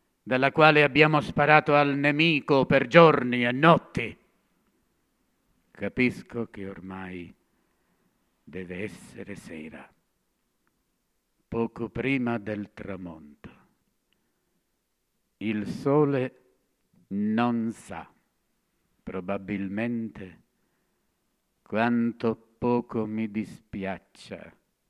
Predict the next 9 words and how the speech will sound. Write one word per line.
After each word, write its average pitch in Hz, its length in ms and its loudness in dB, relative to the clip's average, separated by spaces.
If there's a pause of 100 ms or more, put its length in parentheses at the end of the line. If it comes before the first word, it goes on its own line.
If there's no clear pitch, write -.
(580)
non 95 420 -6
poterlo 110 800 -6
mai 95 440 -10
più 98 600 -8
vedere. - 680 -20 (2250)
Qualcosa 151 640 4
di 151 140 4
strano 110 800 0
è 113 280 -2